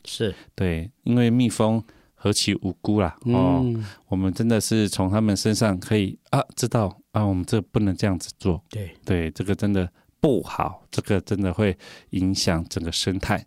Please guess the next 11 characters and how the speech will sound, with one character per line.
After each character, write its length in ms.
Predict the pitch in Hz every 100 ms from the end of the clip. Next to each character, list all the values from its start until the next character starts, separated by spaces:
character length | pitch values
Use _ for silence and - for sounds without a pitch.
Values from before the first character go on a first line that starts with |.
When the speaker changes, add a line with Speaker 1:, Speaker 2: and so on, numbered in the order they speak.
| -
Speaker 1:
嗯 140 | 113 101
哼。 180 | 110 92 -
Speaker 2:
那 120 | 180
提 280 | 185 - 120
到 160 | 135 170
这 100 | 160
个， 360 | 127 110 95 90 - -
呃， 280 | - 104 92 - _ _
野 280 | 120 107 90
蜜 360 | 87 156 156 101
哈， 260 | 110 85